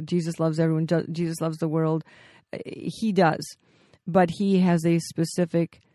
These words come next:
compassion, fondness, tenderness, mercy, uh, eye watching over you, uh, as he watches over the little sparrows. Um, and they're what?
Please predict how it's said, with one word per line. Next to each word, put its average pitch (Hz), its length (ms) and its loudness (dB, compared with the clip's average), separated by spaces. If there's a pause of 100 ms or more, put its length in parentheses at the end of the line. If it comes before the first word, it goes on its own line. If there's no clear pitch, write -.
(520)
compassion, 170 640 2
fondness, 170 580 0
tenderness, 165 580 0
mercy, 165 540 0 (380)
uh, 151 360 0
eye 175 240 4
watching 165 420 2
over 160 240 0
you, 165 500 2 (360)
uh, - 60 -4
as 170 200 2
he 190 100 4
watches 175 420 2
over 180 180 4
the 165 100 2
little 170 180 4
sparrows. 190 640 2 (540)
Um, 165 360 2
and 175 140 2
they're 208 200 4
what? 175 340 2